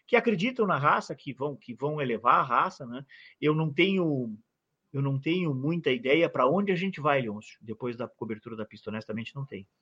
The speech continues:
né? A, aquele vídeo de lançamento que a gente fez na semana passada,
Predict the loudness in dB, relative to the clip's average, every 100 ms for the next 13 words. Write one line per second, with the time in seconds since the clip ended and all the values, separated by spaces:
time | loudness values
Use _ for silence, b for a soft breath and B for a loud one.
0 | _ b b b -8 -6 -4 4 10 12
1 | 12 10 8 4 _ _ _ _ _ _
2 | _ _ _ -8 2 6 6 6 4 4
3 | 8 8 8 0 0 -2 -4 -4 -4 -4
4 | -6 -4 -4 -4 -2 2 2 2 -4